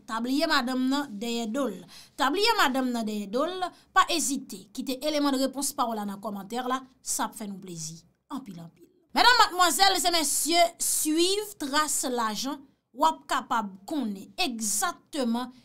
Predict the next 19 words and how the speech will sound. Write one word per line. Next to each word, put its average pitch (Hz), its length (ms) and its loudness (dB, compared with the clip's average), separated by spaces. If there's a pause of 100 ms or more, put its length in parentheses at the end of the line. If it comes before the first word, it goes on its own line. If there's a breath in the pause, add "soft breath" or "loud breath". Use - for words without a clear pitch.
(200 loud breath)
kiyès 254 680 0
ki 285 180 -6
otè 226 400 -6
entelektyèl 214 1000 -6 (100)
yon 202 260 -12
krim. 190 360 -10 (680 loud breath)
Nou 508 320 8
genyen 359 640 4
Mèt 370 300 4
Newton 339 500 2
Saint-Just, 285 840 -2 (140)
ki 269 200 -4
ansanm 285 340 -2
avèk 233 360 -4
nou 220 160 -6
la, 220 380 -2
ki 247 200 -10
souliy 190 400 -6
nan. 262 240 -8